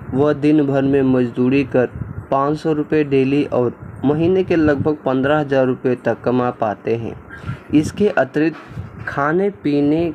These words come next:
के खर्च के बाद आपके पास केवल सात से आठ हज़ार रुपये बचते होंगे, जो अपने परिवार की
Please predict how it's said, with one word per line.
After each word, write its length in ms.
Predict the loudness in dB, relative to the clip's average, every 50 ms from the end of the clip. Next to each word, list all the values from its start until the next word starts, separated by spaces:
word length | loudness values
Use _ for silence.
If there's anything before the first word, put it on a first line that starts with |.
| -4 -2
के 100 | -4 -4
खर्च 440 | -2 -2 -2 -2 -2 -4 -6 -8 -4
के 140 | -2 0 0
बाद 380 | 2 0 0 0 0 -2 -6 -10 -10 -12 -10 -6 -6
आपके 340 | -6 -4 -6 -6 -4 -4 -2
पास 400 | -2 0 0 0 0 -2 -6 -4 -2
केवल 360 | 0 2 2 2 0 0 -2 -6 -14 -20 -20 -20 -20 -20 -8 -2
सात 340 | 0 0 0 -2 -4 -8 -8 -6
से 140 | -4 -4 -4 -2 -2
आठ 280 | -2 0 -2 -2 -2 -2
हज़ार 260 | 0 2 2 0 0
रुपये 220 | -2 -2 -2 -2
बचते 420 | 0 0 0 -2 -2 0 0 2 2
होंगे, 400 | 2 0 -2 -2 -2 -2 -4 -6 -10 -20 -20 -20 -18 -16 -16 -12 -10 -4
जो 220 | 0 2 4 4 2
अपने 440 | 2 0 -2 0 0 2 2 2
परिवार 560 | 2 0 0 0 2 2 2 2 2 2 2 0
की 280 | -2 -4 -4 -4 -6